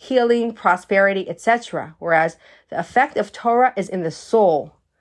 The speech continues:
on the spiritual plane, in the Alter Rebbe's words. So now we're gonna understand that Torah study calls the very essence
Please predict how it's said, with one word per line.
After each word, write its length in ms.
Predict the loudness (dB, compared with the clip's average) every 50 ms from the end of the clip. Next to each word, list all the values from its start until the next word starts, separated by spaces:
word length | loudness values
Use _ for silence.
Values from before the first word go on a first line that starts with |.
| _ _ _ _
on 140 | -2 -2 -2
the 80 | -2 -4
spiritual 680 | -8 -6 -2 0 2 2 0 -2 -4 -8 -8 -8 -8 -10
plane, 400 | _ -10 -10 -10 -8 -10 -14 -16 _ _ _ _ _ _ _
in 160 | -2 0 2 2
the 100 | 2 2
Alter 260 | 2 0 2 0 -2
Rebbe's 260 | 0 0 -2 -4 -4
words. 340 | -6 -6 -8 -8 -8 -12 -18
So 260 | -6 -4 -4 -2 0
now 200 | 2 2 2 2
we're 100 | 2 0
gonna 160 | 0 -2 -2
understand 680 | -2 -2 -4 -4 -6 -4 -2 -2 0 0 -2 -4 -6 -6
that 160 | -8 -8 -8
Torah 260 | -6 -4 -2 -2 -2 -2
study 280 | -2 -2 -2 -2 -2
calls 640 | -6 -12 -8 -2 2 4 4 4 4 2 0 -4 -10 _ _ _ _ _ _ _ _ _
the 80 | -12
very 580 | -12 -10 -2 0 2 2 2 2 -2 -4 -8 _ _ _
essence 480 | 0 0 0 0 0 0 0 -2 -6